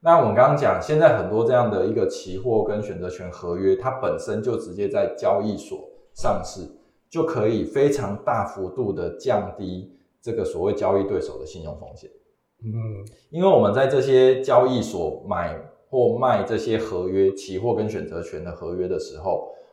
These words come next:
Speaker 1: 我们的交易对手都是这个期货交易所。
Speaker 2: 嗯。
Speaker 1: 我们的交易对手都是他，所以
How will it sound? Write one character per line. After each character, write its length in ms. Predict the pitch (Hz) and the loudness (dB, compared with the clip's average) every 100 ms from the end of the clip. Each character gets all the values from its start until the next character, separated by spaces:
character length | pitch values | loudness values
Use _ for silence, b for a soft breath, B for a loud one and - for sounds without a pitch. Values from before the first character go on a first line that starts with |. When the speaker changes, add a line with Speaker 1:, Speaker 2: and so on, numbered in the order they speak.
| B | B
Speaker 1:
我 100 | 107 | -4
们 140 | 104 107 | 0 0
的 100 | 110 | 2
交 300 | 120 123 127 | 4 6 6
易 100 | 117 | 4
对 220 | 127 98 | 2 2
手 200 | - 78 | 0 -4
都 100 | 107 | -2
是 320 | 101 - 104 82 - - _ | -4 -4 -6 -6 -12 -20 _
这 120 | 117 | -8
个 120 | 101 - | -6 -8
期 260 | - 82 | -10 -12
货 220 | 85 95 | -6 -4
交 260 | - - 82 | -4 -8 -12
易 100 | 73 | -14
所。 200 | - - - _ _ _ _ _ - | -18 -20 -20 _ _ _ _ _ -10
Speaker 2:
嗯。 220 | 117 110 104 | -6 -6 -6
Speaker 1:
我 40 | |
们 120 | 104 | -2
的 100 | 117 | 0
交 180 | 120 117 | 4 4
易 60 | 117 | 4
对 140 | 107 | 4
手 120 | 85 | 2
都 180 | 78 92 | -2 -4
是 60 | 92 | -6
他， 260 | - - - - _ | -10 -14 -16 -20 _
所 160 | |
以 40 | 147 | 6